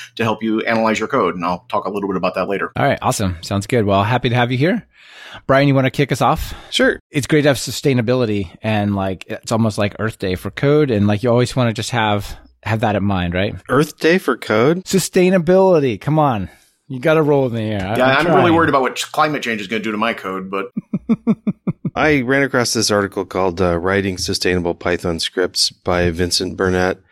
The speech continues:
Speaker 3: And most of my time, I'm not write-, I mean, I don't really think about it too much for little scripts, but, or little helper utilities. We've got lots of them around work. But it, there is an issue that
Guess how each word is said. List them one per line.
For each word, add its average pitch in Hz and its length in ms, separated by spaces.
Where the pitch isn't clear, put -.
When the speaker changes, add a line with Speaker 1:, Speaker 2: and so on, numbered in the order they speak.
Speaker 3:
And 107 320
most 135 200
of 151 60
my 135 140
time, 98 320
I'm 90 100
not 95 420
write-, 98 300
I 104 60
mean, 98 260
I 107 100
don't 127 140
really 120 160
think 123 220
about 107 180
it 90 80
too - 140
much 90 260
for 92 220
little 92 240
scripts, - 480
but, - 420
or 92 240
little 95 240
helper 98 300
utilities. 92 760
We've - 160
got 95 180
lots 90 260
of 95 80
them 92 180
around 87 280
work. 95 300
But 110 100
it, 117 180
there 131 180
is 143 160
an 131 80
issue 113 380
that 104 320